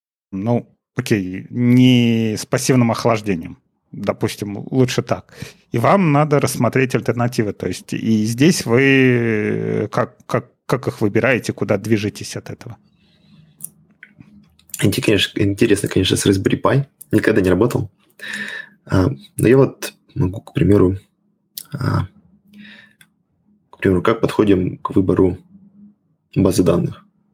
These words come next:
Speaker 2: Ну, то есть какую базу данных используем для какого-то решения,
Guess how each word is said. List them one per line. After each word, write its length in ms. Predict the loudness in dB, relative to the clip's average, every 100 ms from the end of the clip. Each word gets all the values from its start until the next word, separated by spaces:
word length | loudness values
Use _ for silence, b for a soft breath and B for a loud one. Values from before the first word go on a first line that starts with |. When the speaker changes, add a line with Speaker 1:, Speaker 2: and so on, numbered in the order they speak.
| _ _ _ _ _ _ -12 -8
Speaker 2:
Ну, 100 | -8
то 40 |
есть 100 | -6
какую 260 | -4 2 2
базу 240 | 2 2
данных 340 | 2 0 -2
используем 440 | -6 -2 0 2 2
для 240 | 0 -2 B B B B B
какого-то 380 | -12 -6 -4 -2
решения, 520 | 0 0 0 -2 -4